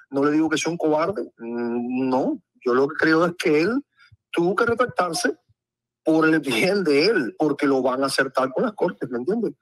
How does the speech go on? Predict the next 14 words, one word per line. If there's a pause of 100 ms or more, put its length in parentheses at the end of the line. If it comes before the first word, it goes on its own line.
(120)
Usando
las
mismas
lagunas (360)
legales
que
existen
en
este
país, (200)
que
usan
los
comunistas,